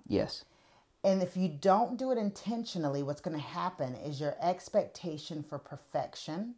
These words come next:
Speaker 1: Yes.
Speaker 2: is going to get put in stone. And you're gonna get to Advent season,
Speaker 1: Mm.
Speaker 2: you're gonna go through Christmas time,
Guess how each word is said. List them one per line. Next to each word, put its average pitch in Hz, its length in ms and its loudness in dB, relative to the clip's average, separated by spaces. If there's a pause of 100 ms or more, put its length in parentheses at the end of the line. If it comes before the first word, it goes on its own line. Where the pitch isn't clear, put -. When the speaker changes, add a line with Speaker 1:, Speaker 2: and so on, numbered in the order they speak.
(200)
Speaker 1:
Yes. - 400 -2
Speaker 2:
is 147 160 0
going 160 400 0
to 175 140 -6
get 143 420 -2
put 165 240 -6
in 185 80 -4
stone. 120 600 -6 (500)
And 170 160 -2
you're 156 160 -4
gonna 151 200 -2
get 160 400 0
to 156 640 -4 (540)
Advent 143 480 -2
season, 143 560 -4
Speaker 1:
Mm. 101 280 2
Speaker 2:
you're 135 140 -6
gonna 123 140 -8
go 139 260 -2
through 151 580 -2 (220)
Christmas - 560 -6
time, 123 520 -8